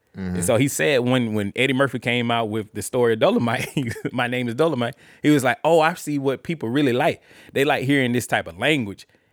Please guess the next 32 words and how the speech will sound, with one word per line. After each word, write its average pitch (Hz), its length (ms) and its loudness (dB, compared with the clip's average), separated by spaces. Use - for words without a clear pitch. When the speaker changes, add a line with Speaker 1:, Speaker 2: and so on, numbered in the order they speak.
Speaker 2:
And 110 340 -4
he 127 180 0
started 113 580 -2
screwing 143 440 0
his 120 180 0
message 113 500 -2
from 107 260 -2
being 110 240 -2
like, 104 260 -2
"Yo, 123 220 0
I'm 143 180 0
out 143 160 0
here 143 160 0
marching 131 400 0
every 127 240 0
day. 131 240 2
Where 135 180 2
the 131 60 -2
black 131 280 -2
people 127 200 -2
that's 110 160 -4
supposed 120 260 -2
to 107 80 -2
be 110 60 -2
marching 139 300 -2
with 160 120 -2
me?" 120 200 -8
He, 127 180 -4
they 120 140 -2
were 113 100 0
never 110 220 -2
there. 135 240 2